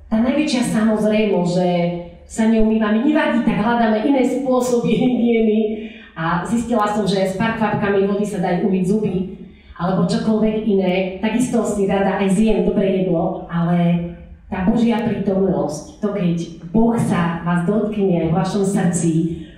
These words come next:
a vy vidíte aj v týchto biedných ľuďoch Pána Ježiša, je úplne nadovšetko. A ako Pálko spomínal, že ja som tam prišla, že, ú, že ideme rozprávať týmto ľuďom o Pánu Ježišovi,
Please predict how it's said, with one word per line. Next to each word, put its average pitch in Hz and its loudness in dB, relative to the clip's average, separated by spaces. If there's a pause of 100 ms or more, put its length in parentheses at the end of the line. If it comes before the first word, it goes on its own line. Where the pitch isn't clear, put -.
(300)
a 175 -2
vy 202 2
vidíte 233 2
aj - 0
v - -2
týchto 233 0 (240)
biedných 226 2
ľuďoch 185 2
Pána 180 0
Ježiša, 170 -2
je 170 0
úplne 208 2
nadovšetko. 170 -2 (520)
A 170 -2
ako 226 -2
Pálko 214 -4
spomínal, 220 0
že 175 -2 (800)
ja 185 -2
som 214 0
tam 175 -2
prišla, - -2
že, 170 -4
ú, 151 0
že 180 -4
ideme 190 0
rozprávať 208 -2
týmto 196 0
ľuďom 185 0
o - -4
Pánu 170 0
Ježišovi, 165 -4